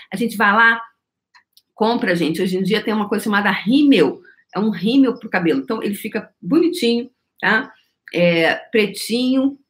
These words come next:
ou, ou lourinho, cor que você gostar, né? Então, ele vai lá e pinta a frente do cabelo. Pra não aparecer. Porque acontece às vezes,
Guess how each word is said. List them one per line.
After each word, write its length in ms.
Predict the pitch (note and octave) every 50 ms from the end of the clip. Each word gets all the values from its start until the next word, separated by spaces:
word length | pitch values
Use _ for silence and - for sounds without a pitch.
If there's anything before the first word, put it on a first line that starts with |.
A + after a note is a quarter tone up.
| _
ou, 460 | - F#3 F#3+ F#3+ F#3 F3+ F3+ - F3+ -
ou 100 | F3+ F#3+
lourinho, 600 | F#3+ F3 E3 E3+ G3 A3 C4 C4 C4 C4 B3 B3
cor 160 | - A3 A3
que 60 | -
você 260 | G3 G3 G3 - G#3 F#3
gostar, 720 | E3+ E3+ - - - - G3+ G#3+ A#3 A#3 C4+ C4+ - - _ _
né? 340 | - F#3+ G#3+ A#3+ C4 C#4 - - - - - _ _
Então, 440 | _ G#3+ G#3+ A3 A#3 A#3 A#3 - _ _ _ _ _ _ -
ele 160 | G3+ G#3 G3+
vai 160 | G3+ G3+ G3+
lá 220 | G3+ G#3 A3 A3+
e 100 | A3 G#3+ - _
pinta 580 | - A3+ B3+ C4 C#4 C4+ C4+ C#4 C4+ C#4 C#4 -
a 120 | - A3 A3
frente 800 | - - A3 F#3 F#3 F#3 F#3 G3 G3 F#3+ - - A3+ A#3 - _ _
do 180 | E3+ E3+ F#3
cabelo. 540 | F#3 G3+ F3 E3 D#3 C#3 C#3 C3+ B2+ - - _ _ _ _ _ _ _ _ _ _ _ _ _ _ _ _ _ _ _ _ _ - _ _ -
Pra 80 | D3+ D3+
não 140 | D#3 D3+ D3+
aparecer. 580 | D#3 - D3+ D#3 E3 E3 E3+ - - B2 -
Porque 160 | - - -
acontece 540 | F#4+ F#4+ - F4+ - - A3 G#3+ A3 G#3+ -
às 80 | G3 F3
vezes, 340 | F3+ F#3 F#3 F3+ F3+ -